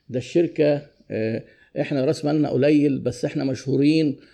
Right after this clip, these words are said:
والبراند بتاعنا يعني ما معناه ان احنا، آه، لينا اسم، والاسم ده يساوي فلوس، نحسبه ازاي؟" آه، ده سؤال غلط مبدئيًا. انت بتحسب البراند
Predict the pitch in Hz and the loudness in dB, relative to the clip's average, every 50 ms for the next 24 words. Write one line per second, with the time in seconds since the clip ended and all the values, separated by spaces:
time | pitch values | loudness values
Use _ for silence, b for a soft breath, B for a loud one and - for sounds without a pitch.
0 | b b b 127 120 131 135 123 123 120 151 147 151 156 151 143 - 123 - - | b b b -4 0 0 0 0 0 0 0 2 2 2 2 0 -2 -2 -2 -2
1 | 156 151 151 151 147 143 135 123 123 127 127 135 151 151 143 131 131 147 156 156 | 0 0 0 0 0 -2 -2 -2 -4 -4 -4 -4 -2 -2 -2 0 0 0 0 0
2 | 143 139 127 135 143 131 135 139 139 139 143 - - - 127 - - 139 151 147 | 0 0 -2 -2 -4 -4 -4 -4 -4 -4 -4 -4 -4 -4 -4 -2 2 2 2 2
3 | 135 156 160 - - 127 117 - - - 160 143 131 143 147 - 160 151 143 147 | 2 0 -2 -2 -4 -4 -4 -2 -4 -4 -2 -2 0 0 0 2 2 2 2 2
4 | 151 143 135 - 120 117 - - - 202 202 185 151 139 170 170 151 117 - - | 0 -2 -2 -2 -6 -10 -4 0 2 2 2 2 0 2 2 2 2 0 -2 -6
5 | - _ _ _ _ _ _ _ _ _ _ _ _ _ _ - - 131 123 127 | -18 _ _ _ _ _ _ _ _ _ _ _ _ _ _ -12 -8 -6 -4 -4
6 | 147 - - 156 151 135 147 165 - - - - _ - - - - 120 123 147 | -4 -2 0 0 0 2 2 0 -2 -4 -8 -20 _ -18 -14 -12 -8 -4 -4 -2
7 | 160 139 113 - - _ _ _ _ _ _ _ _ b b b b b b b | -2 -2 -4 -6 -12 _ _ _ _ _ _ _ _ b b b b b b b
8 | b - 170 175 175 - 156 - - 226 226 - - - 175 170 170 151 147 160 | b 2 2 2 2 0 -2 -2 0 -2 -2 -2 -2 -2 0 0 0 2 2 2
9 | 185 202 220 233 233 202 202 | 2 4 2 0 -2 -4 -8